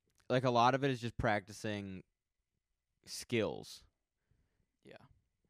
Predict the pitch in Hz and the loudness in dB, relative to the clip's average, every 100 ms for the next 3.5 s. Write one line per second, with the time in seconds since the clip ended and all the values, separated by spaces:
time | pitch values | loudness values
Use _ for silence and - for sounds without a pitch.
0 | _ 117 120 110 117 110 - - 107 101 | _ -6 -4 4 6 4 -2 -4 -2 -2
1 | 98 90 71 - 131 131 - _ _ _ | -2 -4 -6 -2 2 2 -2 _ _ _
2 | 135 135 170 107 127 - 117 104 104 101 | -8 0 0 2 0 4 2 2 -2 -4
3 | 95 95 95 - - | -2 -2 -2 -4 -10